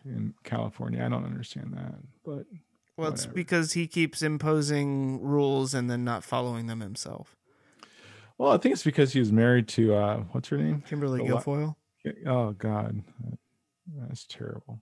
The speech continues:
Speaker 2: That was still probably one of my favorite moments from, uh, episode fifty-two.
Speaker 1: <laughs> Yeah. <laughs> That's pretty funny.
Speaker 2: That was great.
Speaker 1: <laughs>
Speaker 2: I had to
Speaker 1: Uh,
Speaker 2: do so much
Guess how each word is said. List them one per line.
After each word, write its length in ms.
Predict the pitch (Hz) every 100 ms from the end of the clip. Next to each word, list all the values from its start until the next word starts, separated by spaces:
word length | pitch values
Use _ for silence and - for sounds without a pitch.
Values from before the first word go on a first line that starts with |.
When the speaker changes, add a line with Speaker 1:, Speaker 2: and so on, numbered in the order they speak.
| -
Speaker 2:
That 140 | -
was 120 | 160 -
still 180 | 151
probably 320 | 139 139 135 135
one 140 | 131
of 60 | 127
my 120 | 123
favorite 360 | - 131 131 69
moments 380 | 123 120 - -
from, 340 | 139 131 127
uh, 340 | 123 123 131 -
episode 340 | 139 139 127 123
fifty-two. 600 | 135 127 123 143 135 135 _ _ _ _
Speaker 1:
<laughs> 200 | 285 -
Yeah. 260 | 220 120 113 - - - - - - -
<laughs> 840 | - - - _ _ _ _ _
That's 200 | 175 175
pretty 260 | - 120 110
funny. 260 | - 104 101 -
Speaker 2:
That 200 | 165 156
was 140 | 131 -
great. 400 | - 131 143 - _ _ _ _ _ _ - -
Speaker 1:
<laughs> 800 | - - - - - 175 - 170
Speaker 2:
I 120 | 196
had 380 | 247 226 220 214
to 80 | 196
Speaker 1:
Uh, 20 |
Speaker 2:
do 480 | 202 196 190 180 180
so 1000 | - - - 214 190 196 196 196 196 196
much 600 | 190 180 180 175 170 -